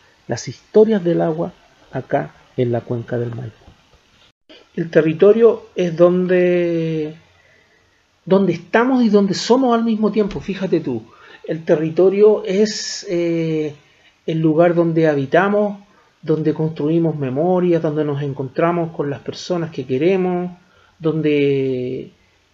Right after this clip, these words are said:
generamos nuestras actividades, pero al mismo tiempo el territorio es el modo de ser, lo que nos marca, son los lugares que reconocemos como propios, aquello que forma parte de nuestra identidad.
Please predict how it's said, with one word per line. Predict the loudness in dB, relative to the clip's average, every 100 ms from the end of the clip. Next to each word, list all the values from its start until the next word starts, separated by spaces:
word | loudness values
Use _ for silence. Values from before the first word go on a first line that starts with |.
| _
generamos | -10 -4 0 0 0
nuestras | -4 -8 -12 -12
actividades, | -12 _ -8 -4 0 2 2 2 -2 -4 -16 _ -20 _
pero | 2
al | 2
mismo | 2 0 -2
tiempo | -2 -4 -4 -2 -4 -4 _ _
el | -10 -2
territorio | -2 0 0 0 2 4 4 4 2 2 2 -2 -4 _ _ _ -12
es | -10 -4
el | -4
modo | 0 0 0
de | -2
ser, | -4 -2 -2
lo | 0 -2
que | -2
nos | -4 -6
marca, | -4 -4 -4 -6 -4 -2 -4 -8
son | -4 -2
los | 0
lugares | -2 -2 0 -2 -6
que | -6 -4
reconocemos | -4 -4 -6 -6 -6 -6
como | -8 -8 -6
propios, | 0 0 0 -4 -4
aquello | -6 -4 -4
que | -4
forma | -6 -4 -4 -2
parte | -4 -2 -4
de | -4
nuestra | -6 -6 -6
identidad. | -4 -6 -6 -4 -4 -6